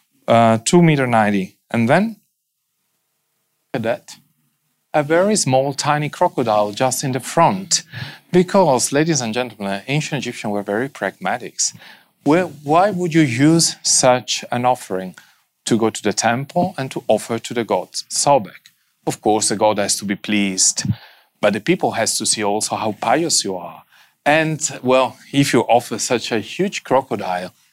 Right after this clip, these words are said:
it's amazing, but a huge crocodile is very expensive to have an adult crocodile killed and mummified. So why not having a baby and then do the wrapping of the mummy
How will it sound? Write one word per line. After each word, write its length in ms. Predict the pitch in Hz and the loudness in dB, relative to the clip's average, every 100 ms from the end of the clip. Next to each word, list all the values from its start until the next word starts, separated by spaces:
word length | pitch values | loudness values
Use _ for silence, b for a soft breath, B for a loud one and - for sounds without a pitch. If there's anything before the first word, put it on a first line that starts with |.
| _ | _
it's 100 | - | -4
amazing, 380 | 110 120 120 104 | -2 0 0 0
but 100 | 92 | -2
a 40 | 101 | -2
huge 220 | 165 - | -4 0
crocodile 380 | 120 110 98 98 | 0 0 -2 -2
is 100 | - | -2
very 200 | 101 101 | -2 -2
expensive 600 | - 123 120 117 95 - | -4 -2 -2 -2 -4 -6
to 100 | 107 | -4
have 120 | 98 | -4
an 100 | 104 | -2
adult 320 | 107 127 135 | 0 0 0
crocodile 680 | 123 123 117 110 110 113 - _ - | -2 0 2 4 4 2 -4 _ -10
killed 580 | - 135 131 131 127 - - B B B - | 0 4 4 2 -2 -6 -8 B B B 0
and 540 | 110 113 113 110 - - b b b 120 | 2 4 2 0 -2 -4 b b b 0
mummified. 600 | 120 107 - 90 95 - | 0 0 -2 -2 -2 -2
So 440 | - 151 110 110 _ _ _ - | 4 4 4 -2 _ _ _ -2
why 140 | 160 | 0
not 200 | 185 175 | 2 -2
having 240 | 160 160 151 | -4 -4 -2
a 80 | 117 | 0
baby 480 | 117 123 110 87 - b b b | 0 0 -2 -6 -12 b b b
and 220 | 123 117 | -2 2
then 380 | 127 123 127 - _ _ _ - | 2 2 -4 -12 _ _ _ -2
do 320 | 131 170 170 | 4 6 6
the 120 | 143 | 4
wrapping 580 | 117 107 131 180 160 120 | 0 4 4 6 4 2
of 120 | 107 | 2
the 80 | 107 | 2
mummy 340 | 107 107 104 | 2 2 0